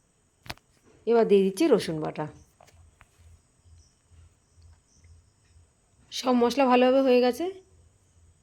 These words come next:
এবার দিয়ে দেবো কুচনো টমেটো।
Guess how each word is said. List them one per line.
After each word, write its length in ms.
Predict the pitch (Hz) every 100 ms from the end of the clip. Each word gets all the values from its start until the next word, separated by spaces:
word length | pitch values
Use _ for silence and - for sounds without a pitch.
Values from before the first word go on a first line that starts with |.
| _ _ _ _ _ _ _ _ _ _ _ _
এবার 220 | 220 240
দিয়ে 180 | 196 208
দেবো 160 | 208 294
কুচনো 380 | 277 220 233 294
টমেটো। 380 | 175 147 151